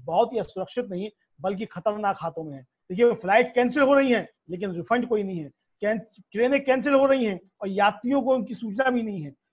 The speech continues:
जो यात्री यात्रा करने वाला है, उसको सूचना भी नहीं दी जा रही है कि आपकी ट्रेन कैंसिल हो गई है। और जब पहुंच रहा है वो रेलवे स्टेशन पे, तो मालूम पड़ा कि जिस ट्रेन से आपको जाना था, वो ट्रेन कैंसिल हो गई है।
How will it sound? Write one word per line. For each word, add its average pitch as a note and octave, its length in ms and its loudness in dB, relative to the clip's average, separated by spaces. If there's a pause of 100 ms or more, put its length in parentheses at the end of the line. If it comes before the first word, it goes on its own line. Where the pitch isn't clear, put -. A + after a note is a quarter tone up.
(160)
जो A3+ 80 -6
यात्री F#3+ 680 -2
यात्रा D#4 360 2
करने B3 260 0
वाला F3+ 200 -2
है, F#3+ 260 -2 (180)
उसको A3 240 -8
सूचना A#3 420 -2
भी B3+ 100 -2
नहीं A3 180 -6
दी F#3+ 100 -10
जा F#3+ 100 0
रही G3 120 -4
है A#3 60 -6
कि A3 100 -4
आपकी C4+ 240 -2
ट्रेन A3+ 200 -6
कैंसिल G3 300 -6
हो E3+ 80 -6
गई E3 160 -12
है। D#3 100 -10 (300)
और F#3+ 60 -8
जब F3 100 -8
पहुंच G3+ 400 -4
रहा C4 100 8
है B3 80 10
वो B3 80 2
रेलवे A#3+ 240 0
स्टेशन G3+ 300 -12
पे, B3 120 6
तो B3 340 -8
मालूम G#3 180 -4
पड़ा G#3+ 120 0
कि A#3 100 -4
जिस G#3 200 -10
ट्रेन A3 180 -2
से F#3+ 100 -4
आपको G3 180 -4
जाना F#3+ 160 -6
था, G3+ 120 -4
वो B3 120 -6
ट्रेन G#3+ 200 -12
कैंसिल D#3+ 320 -12
हो C#3+ 80 -10
गई C#3+ 120 -14
है। C#3+ 80 -14